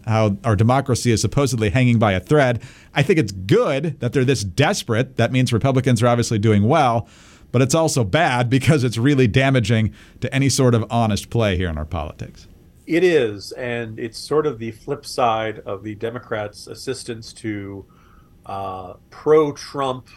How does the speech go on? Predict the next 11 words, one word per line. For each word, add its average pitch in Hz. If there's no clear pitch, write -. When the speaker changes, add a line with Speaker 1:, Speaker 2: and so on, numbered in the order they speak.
Speaker 2:
more 127
right-wing, 117
some 120
would 123
say 107
crazier, 123
some 110
would 110
say 113
more 101
extreme 123